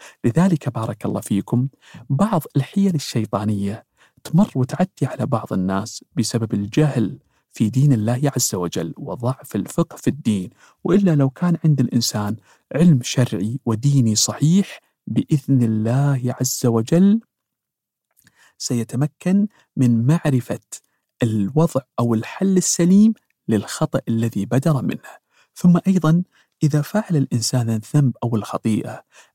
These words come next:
عليه أن يتوقف كما ذكرت لكم ويقبل على الله ويستبشر خيرا بسعة رحمة الله سبحانه وتعالى. يعني الإنسان، أيها الأحبة الأفاضل، يعلم أنه يتعامل مع من؟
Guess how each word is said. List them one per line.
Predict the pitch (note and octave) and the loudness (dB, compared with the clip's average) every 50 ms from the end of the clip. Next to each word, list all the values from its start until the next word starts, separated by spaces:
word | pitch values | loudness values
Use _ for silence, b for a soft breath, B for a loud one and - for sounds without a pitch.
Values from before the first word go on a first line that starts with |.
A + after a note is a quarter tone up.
| b | b
عليه | - C#3 D3+ E3+ F3 E3+ E3 D#3+ F3+ F#3 G3 G#3 _ _ _ - | 0 2 4 4 4 4 4 4 4 2 2 0 _ _ _ -6
أن | A2+ | -6
يتوقف | A2 G#2 - - A#2 A#2 C3 _ - A2+ - | -6 -6 -6 -4 -4 -4 -2 _ -6 -8 -6
كما | _ - A2+ A2+ G#2 | _ -2 -2 -2 -2
ذكرت | - - _ - C3+ - - | -4 -6 _ -6 -6 -4 -2
لكم | G#2 G#2+ A2+ - - E3 F#3 G3+ _ b b b b b b _ | -2 -2 -2 0 2 2 2 2 _ b b b b b b _
ويقبل | D3 D#3+ F3 F#3 F#3+ - _ - D#3 F3 A#3 - _ - C#3+ C#3+ A#2+ | 2 2 4 2 2 0 _ -8 -8 -8 -8 -8 _ -2 0 0 0
على | - - G#2+ G#2 | 0 -2 -4 -4
الله | G#2 G2 F#2+ G2 G2 - - - - _ _ _ _ _ _ _ | -4 -6 -6 -6 -6 -6 -8 -10 -16 _ _ _ _ _ _ _
ويستبشر | - A#2 A2 G2+ - - - D3 B2+ - - - - - - | -2 -2 0 -2 -4 -2 -2 -4 -4 -2 -4 -4 -4 -4 -4
خيرا | - - - - D3 C#3+ C#3 A#2+ A2+ A#2+ A#2+ A#2 G#2+ G#2 C#3 C3+ _ _ _ _ _ | -6 -18 -6 -4 -2 0 0 0 2 2 2 2 0 -4 -8 -10 _ _ _ _ _
بسعة | - - B2 - - C#3+ C3 - A#2 G#2+ - A2+ | -4 -2 -2 -2 -2 -4 -4 -4 -6 -8 -6 -8
رحمة | A2 B2+ - - - A2+ A2 - - | -8 -8 -8 -6 -6 -6 -6 -6 -8
الله | A2 G#2 G#2+ A#2+ B2 - - C#3 | -6 -4 -2 -4 -4 -4 -4 -6
سبحانه | - - C#3+ - - - C3 C3+ C#3+ C#3 D3+ | -6 -6 -8 -10 -4 -2 0 2 2 2 2
وتعالى. | E3 D#3+ C#3 - - G2+ - B2 F#2+ - B2+ - - - B B B B B B B - | 2 0 0 0 -2 -2 0 -2 -2 -4 -6 -16 -18 -20 B B B B B B B -10
يعني | - G#2 G2+ | -10 -8 -8
الإنسان، | - - - A#2 - - B2 A#2 A2+ | -8 -6 -4 -4 -4 -2 -2 -2 -2
أيها | - A2 A2 A2 G#2 | -4 -4 -4 -4 -4
الأحبة | G2 - - - - B2+ C3 - G#2 | -4 -6 -6 -6 -6 -8 -6 -6 -8
الأفاضل، | F2+ - - - - G#2 G2+ G2 G#2 G2+ G2+ G2+ F#2+ - b b b b b b _ | -6 -6 -8 -4 -4 -4 -4 -4 -6 -6 -6 -8 -8 -12 b b b b b b _
يعلم | F3 G3 F#3+ E3 C#3+ - - | 0 2 4 4 2 4 4
أنه | E3+ F3+ E3+ C#3+ C3 | 2 4 4 4 2
يتعامل | B2+ A#2+ - B2+ B2 C#3+ E3 E3+ D3+ A#2+ A#2+ | 2 0 -2 -2 0 0 0 0 0 0 -2
مع | G#2+ E2+ - | -2 -4 -2
من؟ | G2+ G2+ G#2 F#3+ - B2+ | -4 -4 -6 -6 -8 -10